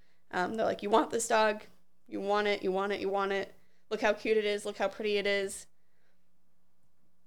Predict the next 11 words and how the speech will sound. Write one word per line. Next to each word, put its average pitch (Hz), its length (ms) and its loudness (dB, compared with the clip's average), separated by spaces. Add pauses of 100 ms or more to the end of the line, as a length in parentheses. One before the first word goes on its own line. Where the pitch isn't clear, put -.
(540)
Um, 202 400 0
they 220 80 2
don't 208 220 0
provide 196 280 2
you 196 100 0
with 190 120 0
medications 247 600 -2
or 220 80 0
clear 180 260 -2
health 262 300 -2
records. 240 580 -4